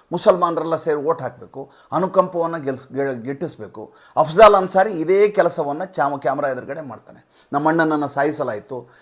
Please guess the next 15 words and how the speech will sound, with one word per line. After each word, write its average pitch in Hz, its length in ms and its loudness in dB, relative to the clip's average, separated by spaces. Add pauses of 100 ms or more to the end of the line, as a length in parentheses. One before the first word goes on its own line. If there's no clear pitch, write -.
(140)
ಅವನ 151 180 2
ಜನಾಜಾಗೆ 151 640 4
ಅವಕಾಶ 151 400 -2
ಕೊಡ್ಲಿಲ್ಲ, 110 640 -12 (1040)
ಮೈಯತ್ಗೆ 160 600 2
ಯಾರನ್ನೂ 139 300 2
ಅವಕಾಶ 156 360 -4
ಮಾಡ್ಕೊಡ್ತಾ 123 500 -10
ಇಲ್ಲ, 98 180 -14 (640)
ಉತ್ತರ 143 300 0
ಪ್ರದೇಶದ 147 420 -4
ಸರ್ಕಾರ 135 460 -4
ಸರಿಯಲ್ಲ, 131 460 -8 (420)
ಇವರೆಲ್ಲ 147 340 4
ನಮ್ಮ 139 240 0